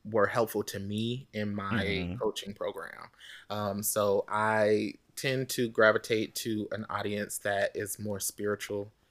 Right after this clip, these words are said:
Speaker 1: Um,
Speaker 2: Mm.
Speaker 1: not saying that I, I don't accept clients that are, you know, um, participants of other, of religions. Um, it just, I,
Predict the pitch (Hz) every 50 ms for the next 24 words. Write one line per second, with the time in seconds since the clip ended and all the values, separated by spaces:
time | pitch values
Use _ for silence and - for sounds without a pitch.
0 | - - - - - - 107 107 104 101 101 104 104 104 92 - - - _ _
1 | _ - 117 131 139 135 - - 143 131 131 123 123 123 - - 107 107 107 107
2 | 104 92 - - - 104 107 107 - - 107 101 107 107 104 101 - - - 110
3 | 107 - - 120 107 - - - 107 107 107 104 - - - - 110 104 101 101
4 | 104 - - 101 101 101 101 104 104 101 104 101 - _ - 107 107 104 107 101
5 | 101 - - 101 101 101 92 90 82 87 110 _ _ _ _ _ _ _ - -
6 | 127 - 123 107 - 107 104 104 104 - 107 104 104 101 101 95 95 - - 101
7 | 101 101 110 107 110 107 104 - 117 120 131 131 - - - - - - - -
8 | - - - 117 120 113 110 107 104 101 101 104 - _ _ - 127 123 117 107
9 | - 131 117 117 117 107 - - - - - - - - - - - - - -
10 | 107